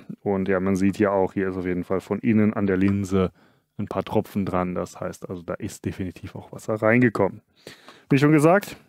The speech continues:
Schrauben habe ich ein bisschen rausgemacht. C-E-Zeichen, ähm, ja, da ist keine Schraube mehr drunter, wie es aussieht.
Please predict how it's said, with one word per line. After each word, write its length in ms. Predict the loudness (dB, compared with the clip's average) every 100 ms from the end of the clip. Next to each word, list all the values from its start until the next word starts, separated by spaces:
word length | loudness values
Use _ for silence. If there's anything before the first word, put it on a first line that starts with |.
| -20
Schrauben 420 | -2 4 6 6
habe 120 | 4
ich 80 | 4
ein 60 | 4
bisschen 200 | 2 4
rausgemacht. 640 | 2 4 4 4 2 -8 -20 -16
C-E-Zeichen, 920 | -6 -4 -4 0 0 0 0 2 2
ähm, 300 | 0 0 -4 _
ja, 180 | -8 -8 -8
da 100 | -6
ist 220 | -6 -6 -2
keine 260 | 0 0
Schraube 320 | -2 -2 -2
mehr 160 | -2 -4
drunter, 340 | -2 -4 -2
wie 60 | -4
es 100 | 0
aussieht. 460 | 0 2 2 0